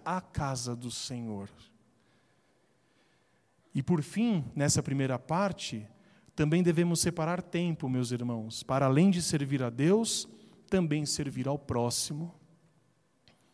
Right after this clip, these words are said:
Portanto, de modo resumido, o que a Bíblia nos ensina é uma vida equilibrada entre trabalho, descanso e lazer, mas também uma vida que garanta tempo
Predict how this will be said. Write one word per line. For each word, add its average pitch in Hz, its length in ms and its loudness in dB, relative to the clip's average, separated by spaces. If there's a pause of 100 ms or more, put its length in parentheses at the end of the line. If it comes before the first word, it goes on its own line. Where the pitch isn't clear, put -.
(680)
Portanto, 233 460 4
de 185 100 0
modo 202 240 6
resumido, 170 680 2
o 120 40 -2
que - 80 -6
a 165 60 2
Bíblia 190 240 2
nos 160 220 0
ensina 180 520 0
é 147 80 2
uma 170 160 4
vida 170 220 4
equilibrada 127 840 -2 (600)
entre 147 360 6
trabalho, 156 640 2
descanso 165 560 -2
e - 20 -2
lazer, 123 680 -4 (600)
mas 151 220 2
também 170 280 4
uma 170 200 4
vida 170 400 -2
que 180 200 -12
garanta 160 560 2
tempo 127 640 -4